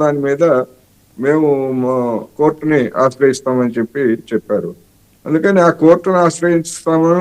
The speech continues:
అని చెప్పినప్పుడు ఇక దానికి కట్టుబడి ఉండాలి. అంతే తప్ప మళ్ళా మీరు రాజీనామా చేయించండి అని చెప్పేసి సవాళ్ళు విసిరితే మరి ఆ కోర్టుకు వెళ్ళరా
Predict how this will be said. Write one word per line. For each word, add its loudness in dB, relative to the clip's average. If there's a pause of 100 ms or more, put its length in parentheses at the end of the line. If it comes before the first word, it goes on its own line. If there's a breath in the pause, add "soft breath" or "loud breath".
(280)
అని -2
చెప్పినప్పుడు 0 (380)
ఇక 0 (120)
దానికి 2
కట్టుబడి -2
ఉండాలి. -4 (360)
అంతే 2 (120)
తప్ప 0 (140)
మళ్ళా 4 (480 soft breath)
మీరు 0 (100)
రాజీనామా 6 (120)
చేయించండి 0 (180)
అని -6
చెప్పేసి -6
సవాళ్ళు 2
విసిరితే -2 (640)
మరి 6
ఆ 4
కోర్టుకు 2
వెళ్ళరా 4